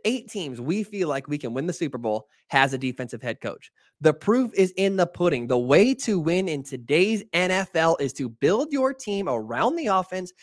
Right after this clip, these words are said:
and around your quarterback, because right now, an excellent offense and an excellent quarterback, they can overcome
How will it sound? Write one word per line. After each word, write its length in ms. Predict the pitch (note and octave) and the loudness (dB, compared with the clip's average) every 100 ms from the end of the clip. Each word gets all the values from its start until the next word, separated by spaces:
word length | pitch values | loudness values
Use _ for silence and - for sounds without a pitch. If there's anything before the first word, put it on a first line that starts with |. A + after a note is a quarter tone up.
| - - | -20 -8
and 120 | D3+ | 0
around 420 | C#3 C3 D3+ F3+ | 0 2 2 2
your 80 | F3+ | -2
quarterback, 460 | F3+ E3 B2 A2+ - | 0 0 0 -2 -6
because 280 | C3 C3 A#2+ | -6 -6 -6
right 360 | B2 D#3 A#3+ | 0 2 2
now, 280 | G#3+ G#3 G#3 - _ | 0 -2 -2 -8 _
an 140 | - - - | -12 -10 -4
excellent 440 | F#3 G3+ C4+ C4+ - | -4 -2 0 0 4
offense 400 | F#3+ F#3 G3 F3+ | 2 2 -4 -6
and 100 | C3 | -10
an 80 | - _ | -12 _
excellent 560 | - A3+ - - B3+ B3 | 2 2 0 -2 -2 -2
quarterback, 520 | G3+ G3+ F#3+ F#3+ G3 _ _ _ _ _ _ _ | 0 0 0 -4 -6 _ _ _ _ _ _ _
they 160 | D3 G3+ | -2 0
can 160 | A3+ - | 0 -2
overcome 880 | G3 A3 G#3+ G3+ - F#3+ A#3 D3 A2+ | 0 0 0 -4 -4 -4 -4 -4 -10